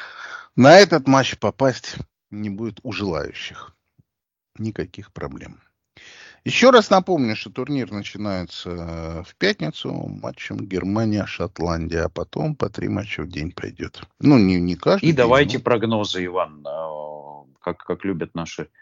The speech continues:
Speaker 2: э, слушатели, кто же
Speaker 1: Да, да,
Speaker 2: станет?
Speaker 1: мы, мы откроем, откроем эту тему.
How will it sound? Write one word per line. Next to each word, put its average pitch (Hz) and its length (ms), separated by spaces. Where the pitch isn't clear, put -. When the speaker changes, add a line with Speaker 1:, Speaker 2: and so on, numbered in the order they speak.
Speaker 2:
э, 85 140
слушатели, 117 600
кто - 300
же 180 100
Speaker 1:
Да, 269 200
да, 202 100
Speaker 2:
станет? 170 240
Speaker 1:
мы, 147 80
мы 254 140
откроем, 214 540
откроем 110 460
эту 104 160
тему. 156 420